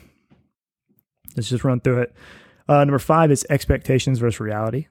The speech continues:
the, from Five hundred Days of Summer. Think about this scene a lot because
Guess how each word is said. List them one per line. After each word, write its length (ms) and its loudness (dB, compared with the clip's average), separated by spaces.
the, 80 -6
from 340 -8
Five 240 -6
hundred 160 -10
Days 180 -8
of 80 -14
Summer. 400 -2
Think 200 0
about 220 2
this 140 0
scene 220 0
a 80 4
lot 300 -2
because 760 0